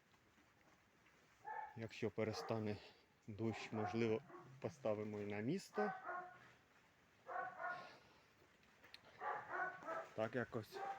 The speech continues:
тут ось в цій тепличці стоять ці віконечка. Із середини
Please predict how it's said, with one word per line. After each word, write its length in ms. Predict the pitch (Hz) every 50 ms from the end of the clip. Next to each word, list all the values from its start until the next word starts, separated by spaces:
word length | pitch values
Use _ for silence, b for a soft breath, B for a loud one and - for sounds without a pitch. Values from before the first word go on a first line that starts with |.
| - - - - - - - -
тут 200 | - 101 98 -
ось 200 | 101 95 - -
в 160 | - - - -
цій 60 | 95
тепличці 580 | 85 - 98 95 - 123 151 165 - - -
стоять 420 | - - - - 98 95 101 95 - - -
ці 60 | -
віконечка. 680 | 101 - - - - 147 151 156 156 - - - - 135 110 - - - B B B B B B B - - - - - - - - - - - - - - - - -
Із 80 | - -
середини 840 | - - - - 101 92 95 98 - - 104 104 117 127 143 143